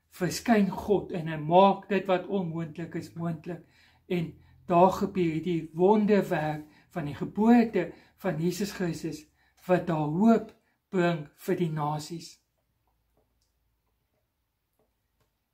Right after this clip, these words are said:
Ek wil jou gou vat na 'n be-, be-, 'n bekende gedeelte toe. Jesaja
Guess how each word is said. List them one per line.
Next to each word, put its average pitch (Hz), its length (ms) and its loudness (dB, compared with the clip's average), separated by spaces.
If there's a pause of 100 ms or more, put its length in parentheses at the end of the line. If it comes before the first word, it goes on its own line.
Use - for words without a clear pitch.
(460)
Ek 165 140 -10
wil 233 140 6
jou - 100 2
gou 220 100 2 (140)
vat 170 340 -6 (1400)
na 165 220 -4
'n - 100 -12
be-, 202 320 -2
be-, 208 200 2 (240)
'n - 100 -10
bekende 226 560 2
gedeelte 175 720 -2
toe. 170 160 -14 (2500)
Jesaja 190 560 4